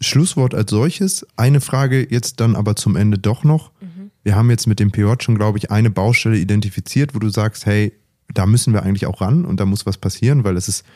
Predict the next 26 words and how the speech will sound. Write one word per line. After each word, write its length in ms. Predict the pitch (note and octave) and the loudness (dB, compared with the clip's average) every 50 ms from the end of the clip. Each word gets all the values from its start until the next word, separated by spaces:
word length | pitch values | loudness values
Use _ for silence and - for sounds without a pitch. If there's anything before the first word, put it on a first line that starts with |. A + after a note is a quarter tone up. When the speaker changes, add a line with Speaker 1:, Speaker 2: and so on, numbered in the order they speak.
| _ _ _ _ _ _ | _ _ _ _ _ _
Speaker 1:
für 100 | - - | -6 -2
einen 80 | G2 F#2 | 0 0
Laie 300 | F2+ E2+ G2 A2+ B2 B2 | 2 2 2 2 2 2
klingt 240 | - - A2+ G2+ G#2 | 2 2 2 2 0
es 100 | G#2+ - | 0 0
natürlich 540 | G#2 F#2 - - G#2 F#2+ F#2+ - - _ _ _ _ - | 0 0 0 0 0 0 0 -2 -6 _ _ _ _ -4
total 360 | - A2+ G2+ - G#2 G#2 G#2 | -4 -2 0 0 2 2 2
logisch, 400 | G2+ A2 C3+ D#3+ C#3 C3 B2+ - | 4 2 2 2 2 0 0 0
dass 180 | - A2 G2 - | -2 -2 0 0
wenn 120 | G2+ G2 | 2 2
du 120 | G#2 G#2 F2+ | 2 2 0
als 120 | F#2+ - | 0 -2
Assistenzärztin 960 | - G2 F#2+ F#2+ - - G#2+ B2+ C3 - - G2 G#2 G#2 - - - G#2+ G2 | -2 -2 -2 -2 0 0 2 2 0 0 -2 -2 -2 -2 -2 -4 -4 -4 -2
anfängst, 640 | - G2+ A2 B2+ - - G#2 G2+ G#2+ B2 - - - _ _ _ _ _ _ _ _ _ _ _ _ _ | 0 0 0 0 0 0 0 0 2 0 -2 -4 -10 _ _ _ _ _ _ _ _ _ _ _ _ _
es 120 | - G#2+ - | -4 -2 0
schön 300 | - - A#2 A2 C3 B2+ | 2 2 4 4 6 6
wäre, 260 | A#2+ A#2 A#2+ A2 G#2+ | 4 4 4 4 2
wenn 120 | G#2 G#2+ | 2 2
du 80 | G#2 G2+ | 2 0
vorher 340 | - - A#2+ A#2 C3 B2+ B2 | 0 0 0 2 2 2 2
dich 220 | A2 A#2 G2+ - | 0 -2 -2 -2
im 140 | - G2 F#2+ | -2 -2 -2
P 100 | - G#2+ | 0 0
J 340 | G2+ G2+ G2 A#2 - _ - | 0 2 0 0 -2 _ -10
sozusagen 540 | - - F#2+ - - F#2+ G2+ G2 G2 F#2 - | -10 -10 -10 -8 -6 -2 0 0 0 0 0
ausprobieren 840 | F#2+ G2 A2+ - - - A#2 G2+ G2+ G2+ G2+ F#2+ F#2 F#2 F2+ | -2 -2 -4 -4 -4 -4 -2 0 0 0 2 2 2 0 -2